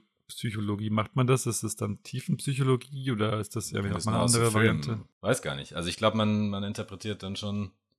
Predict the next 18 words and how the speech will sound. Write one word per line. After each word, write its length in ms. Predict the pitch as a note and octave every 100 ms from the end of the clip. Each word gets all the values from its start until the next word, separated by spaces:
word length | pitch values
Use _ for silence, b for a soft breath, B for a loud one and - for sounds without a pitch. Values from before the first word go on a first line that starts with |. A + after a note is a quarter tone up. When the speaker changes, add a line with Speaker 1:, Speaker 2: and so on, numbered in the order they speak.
| _ -
Speaker 2:
also 180 | E2+
in 80 | F#2+
Filmen 240 | - A#2+ A#2
ist 100 | G#2+
ja 60 |
dann 80 | G2+
immer 160 | G#2 G2
so, 320 | F2+ F#2+ F#2+
dass 300 | E2 E2+ -
dann 340 | F#2 F2+ E2+
so 80 | E2+
ein 80 | E2+
Kind 280 | - G#2 F#2+
das 140 | F2+
sieht 220 | G2+ G2+ E2
und 120 | E2
dann, 200 | F2+ E2
"Oh, 560 | E2+ E2 D2+ C2 C2